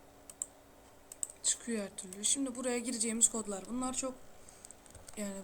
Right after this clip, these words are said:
bayağıdır olan kodlar. Girmediyseniz girin çünkü bayağıdır oldukları için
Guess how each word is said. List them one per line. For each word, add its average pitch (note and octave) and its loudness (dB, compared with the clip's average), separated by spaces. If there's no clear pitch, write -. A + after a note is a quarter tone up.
bayağıdır A3 4
olan A3 0
kodlar. G3 -6
Girmediyseniz A3+ 4
girin A3+ 0
çünkü G3+ -4
bayağıdır G#3+ 6
oldukları G#3+ -2
için G#3+ 4